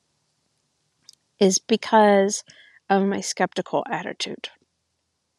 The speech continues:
Like, I fit all the criteria as far as living in the woods, loving animals, being into herbalism, standing over a hot boiling cauldron and cackling. These are all parts of, like, my daily routine.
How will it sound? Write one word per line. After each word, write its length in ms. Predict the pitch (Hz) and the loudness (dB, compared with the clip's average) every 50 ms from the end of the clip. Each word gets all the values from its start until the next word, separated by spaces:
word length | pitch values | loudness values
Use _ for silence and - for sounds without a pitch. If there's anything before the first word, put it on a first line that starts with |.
| _ _ _ _ _ _ _ _ _ _ | _ _ _ _ _ _ _ _ _ _
Like, 200 | - 202 190 - | -4 -4 -2 -2
I 80 | 180 175 | -4 -6
fit 200 | - - - 294 | -4 0 0 2
all 140 | 330 330 339 | 2 2 2
the 100 | 294 277 | 0 0
criteria 920 | - - 233 233 233 - - - 220 190 175 170 156 - - - 185 190 - - | 0 2 2 2 2 2 0 0 0 2 2 0 0 -2 -4 -6 -8 -10 -10 -8
as 200 | - 196 190 - | -6 -4 -4 -4
far 300 | - - 208 202 196 - | -4 -2 -2 -2 0 -2
as 580 | - - 180 180 175 175 185 190 185 - - - - | -2 -4 -2 -2 -2 -4 -6 -8 -10 -12 -16 -14 -8
living 340 | 233 214 226 226 233 233 | -2 0 2 2 2 2
in 100 | 233 226 | 2 0
the 100 | 220 220 | 0 0
woods, 540 | 208 185 185 190 196 190 196 190 - - - | 0 0 0 0 0 0 -2 -2 -4 -6 -2
loving 380 | 180 196 202 202 208 208 - - | 0 0 2 2 0 -2 -4 -6
animals, 760 | - 196 190 190 190 185 190 190 190 190 190 190 190 - - - _ - - - _ _ - | -6 -4 -4 -4 -2 -2 -2 -2 -2 -2 -2 -4 -6 -8 -10 -12 _ -20 -20 -20 _ _ -6
being 220 | - 208 208 190 | -2 -2 0 0
into 260 | 208 202 190 208 202 - | 0 0 0 0 -2 0
herbalism, 960 | - 196 190 185 202 185 190 196 196 185 - - 180 185 180 180 180 175 147 - _ _ _ _ _ _ _ _ - | 0 0 0 0 0 0 2 2 0 0 -2 -2 -2 -2 -2 -2 -4 -4 -6 -8 _ _ _ _ _ _ _ _ -16
standing 460 | - - - 202 196 202 208 202 202 | -12 -6 -2 0 0 2 2 2 2
over 340 | 196 196 190 202 202 196 190 | 0 0 0 0 2 2 2
a 80 | 185 | 0
hot 220 | 185 185 190 190 - | 0 2 2 2 2
boiling 400 | 220 196 196 202 202 202 202 202 | 2 2 2 4 4 2 2 0
cauldron 580 | 196 - - 196 190 190 190 180 196 190 185 180 | -2 -2 0 2 2 2 2 2 0 0 0 0
and 140 | 190 185 180 | -4 -4 -2
cackling. 880 | - 190 170 170 175 - - 165 165 170 - - 196 190 190 190 196 - - | 0 0 0 0 0 -4 -4 -4 -4 -4 -4 -6 -6 -6 -8 -8 -10 -8 -4
These 200 | - 196 220 214 | -2 0 0 2
are 80 | 202 185 | 2 2
all 200 | - 185 196 190 | 2 2 0 0
parts 380 | - - 190 208 208 - - | 0 0 0 0 0 -2 -2
of, 160 | - 156 185 180 - | -2 -2 -2 -2 -2
like, 180 | 151 151 - | -4 -2 -2
my 160 | - 202 208 208 | -4 -8 -6 -6
daily 340 | 190 214 196 202 214 - | -4 -4 -4 -2 -2 -4
routine. 640 | - 214 175 170 - - 165 107 82 - - 170 | -4 -4 -4 -4 -4 -4 -2 -2 -4 -4 -6 -8